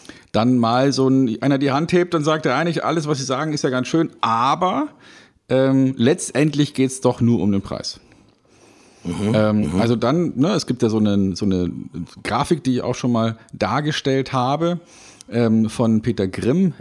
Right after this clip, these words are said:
Speaker 1: entwickelt, ähm, wo dann in so einer Matrix, äh, mit vier im Prinzip Geschäftsfelder aufgezeigt werden. Eins davon ist Verkauf nach einfachem Muster. Da weiß der Kunde genau, was er will.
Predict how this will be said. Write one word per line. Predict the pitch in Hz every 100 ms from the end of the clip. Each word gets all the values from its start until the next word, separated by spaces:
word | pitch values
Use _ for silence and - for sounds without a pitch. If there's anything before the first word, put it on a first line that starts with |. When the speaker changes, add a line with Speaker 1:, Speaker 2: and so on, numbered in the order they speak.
| -
Speaker 1:
entwickelt, | 120 113 - - 254 - - - - - _ _
ähm, | 113 117 117 95 -
wo | 120 127 139 139 - - 87 95 -
dann | 123 123 104
in | 123 120
so | 120
einer | 104
Matrix, | 104 151 - 156 - -
äh, | 98 120
mit | 120 -
vier | - 151 156
im | -
Prinzip | 123 - 123
Geschäftsfelder | - - 156 - 156 139
aufgezeigt | 104 127 123 - 117 -
werden. | 110 107 107 107 - _
Eins | - 127 165 -
davon | 156 - 139 127
ist | 113 -
Verkauf | 117 117 117
nach | 117
einfachem | 110 104 104 98 95
Muster. | 143 - 226 233
Da | 101
weiß | 107 -
der | 107
Kunde | 131 117
genau, | 107 98 92
was | 87 92
er |
will. | 92 160